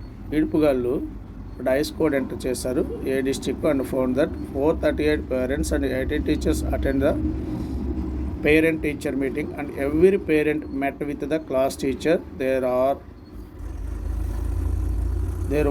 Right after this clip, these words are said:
were also meetings by the school management committee and cultural and sporting events for the parents at the venue.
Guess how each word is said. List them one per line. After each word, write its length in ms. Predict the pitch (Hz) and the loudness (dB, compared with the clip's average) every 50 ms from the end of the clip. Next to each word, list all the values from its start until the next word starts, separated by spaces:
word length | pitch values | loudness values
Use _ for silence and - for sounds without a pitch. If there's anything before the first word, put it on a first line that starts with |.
| 143 | 6
were 140 | 147 156 156 - - - 135 | 6 4 4 2 -2 0 2
also 460 | 131 135 143 143 139 - - 143 147 147 143 139 143 - - - - - - - - - - - - - - - - - - - - - - - - - - - - - 311 - - - - - - - - - - - - - - 139 135 | 2 4 2 2 0 -2 -2 0 2 2 2 2 0 -4 -10 -14 -16 -18 -18 -16 -16 -16 -16 -16 -16 -16 -16 -16 -16 -16 -16 -16 -16 -18 -18 -18 -18 -18 -18 -16 -16 -14 -14 -14 -14 -14 -14 -14 -14 -14 -14 -14 -14 -16 -14 -4 0 2 6
meetings 380 | 143 156 156 156 175 180 170 - 151 | 6 6 6 6 4 2 2 0 -2
by 80 | 143 139 127 | -2 0 0
the 60 | 131 123 | -2 -4
school 240 | - - 160 151 143 139 139 | -4 -2 0 0 2 2 2
management 400 | 139 139 135 135 131 131 131 127 - - | 2 2 2 2 2 0 0 -2 -2 -2
committee 280 | 127 127 123 - 180 190 | -2 0 2 2 2 2
and 100 | - 139 131 - | 2 -2 -2 0
cultural 460 | 131 127 127 123 - 139 135 156 180 - - - | 0 0 0 0 -2 2 4 4 2 2 0 -4
and 120 | 135 131 131 127 - | -2 -2 -2 -2 -4
sporting 500 | - - 127 131 135 123 - 156 151 165 - - - - - - - - - - - - - - - - - 139 147 | -6 -4 -2 0 0 0 0 -2 -2 -2 -4 -6 -12 -16 -16 -16 -16 -16 -18 -20 -20 -20 -20 -20 -14 -6 -2 2 4
events 300 | 156 151 156 160 160 - - | 6 6 6 4 4 0 -4
for 120 | - 135 127 117 131 | -4 -4 -4 0 0
the 80 | 165 190 - - - - | 0 0 -2 -4 -8 -4
parents 500 | 135 135 135 135 131 139 139 131 131 - - - - - - - | -2 0 0 0 0 0 0 0 -2 -4 -6 -6 -8 -8 -6 -6
at 60 | 139 131 127 143 | -4 -2 2 2
the 60 | 147 135 123 | 2 2 2
venue. 380 | 131 131 127 127 131 131 131 | 2 2 2 2 0 0 -2